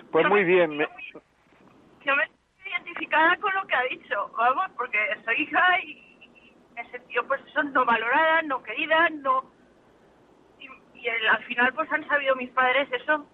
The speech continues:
Speaker 2: eh, valorarme y decir, "Esta hija vale, es la", mira, que, que me emociono, la verdad.
Speaker 1: Pues muy bien, Miriam, muy bien, muchas gracias. Ves tú, tu testimonio vale muchísimo más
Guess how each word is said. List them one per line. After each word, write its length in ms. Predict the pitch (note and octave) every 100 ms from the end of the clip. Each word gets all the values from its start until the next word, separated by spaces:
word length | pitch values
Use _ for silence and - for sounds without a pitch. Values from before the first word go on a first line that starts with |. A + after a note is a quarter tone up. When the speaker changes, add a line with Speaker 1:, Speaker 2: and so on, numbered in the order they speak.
| - -
Speaker 2:
eh, 500 | A#3+ A3+ A3 G#3+ -
valorarme 560 | A3+ A3 A3 B3+ C4+ E4+ F4
y 60 | D4
decir, 380 | C4+ A#3+ G#3 - _ - -
"Esta 220 | - -
hija 260 | A3 - C4
vale, 360 | A3 G#3+ F3+ _
es 260 | G#3 A3 G#3 - _ _
la", 180 | A3 G3 - _ _ _ _ _
mira, 220 | C4 C#4+ - _ _
que, 360 | - - - _ - - _ -
que 100 | C4+
me 80 |
emociono, 560 | C4 C#4+ C#4 D4+ F#4 C#4+ A3+
la 120 | C4+
verdad. 320 | A#3 B3+ D#4+ - - _ _ - - - - -
Speaker 1:
Pues 160 | F3+
muy 240 | F#3+ A3+ G3
bien, 260 | F#3+ F#3
Miriam, 380 | F3+ F#3 F#3 F3
muy 200 | F#3 F#3+
bien, 260 | E3 F3 D#3
muchas 300 | F#3+ G#3 F#3+
gracias. 400 | F3+ F3 E3+ D#3
Ves 160 | G3+
tú, 140 | - A#3+
tu 120 | A3
testimonio 560 | G3 - F3 A3 A#3+ G#3
vale 220 | F#3 E3+
muchísimo 600 | E3+ D3 A#3 G#3 G#3+ G3
más 260 | F#3+ A#3+